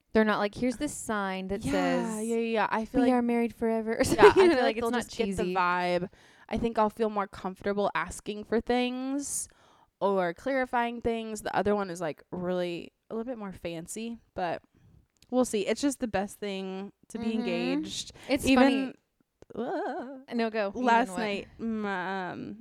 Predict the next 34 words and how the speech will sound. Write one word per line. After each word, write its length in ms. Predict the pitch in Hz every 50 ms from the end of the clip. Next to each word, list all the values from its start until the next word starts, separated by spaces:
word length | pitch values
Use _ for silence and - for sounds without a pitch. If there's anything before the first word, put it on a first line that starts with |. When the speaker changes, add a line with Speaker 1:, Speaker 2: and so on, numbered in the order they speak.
| - -
Speaker 2:
Emily 320 | 220 214 220 220 214 208
was 180 | 196 196 196 202
like, 320 | 190 180 180 180 - -
my 120 | - 214 202
cousin, 360 | - 196 185 185 180 185 202 _ - - - - - _
she 160 | - - - 254
was 160 | 233 220 214
like, 220 | 208 208 196 - -
"You 80 | 208
just 220 | 214 330 359 - -
seem, 520 | - - - 208 208 208 208 208 208 190 -
you 160 | - 202 196
seem 560 | - - - - - 214 214 214 220 214 208
different. 420 | 196 - 170 165 - - - - -
Like, 180 | 175 180 -
you 80 | 208 196
seem 920 | 185 - - - - 208 208 202 202 202 202 196 202 196 196 202 202 196 _ -
happier." 540 | - - - 156 170 175 - - - - -
And 100 | - 214
I 40 | 226
was 100 | 214 220
like, 160 | 220 214 _ _ -
"Yes, 500 | 202 196 220 311 311 - - - - -
you, 140 | 196 214 214
once, 500 | 165 196 208 226 269 285 - - - - - _ _ _ _ _ _ _ _ _ _ - -
i-, 240 | 208 202 - - - _
it's 220 | - 240 269 240 247
the 120 | 226 262
best 400 | 220 220 208 233 214 - - -
feeling 400 | - 254 277 247 147 - - - - -
of, 160 | 202 208 196
like, 420 | 208 202 196 185 - - - - - _ _ _ _ _ -
okay, 200 | 240 - 294 277
I'm 260 | 226 214 214 214 202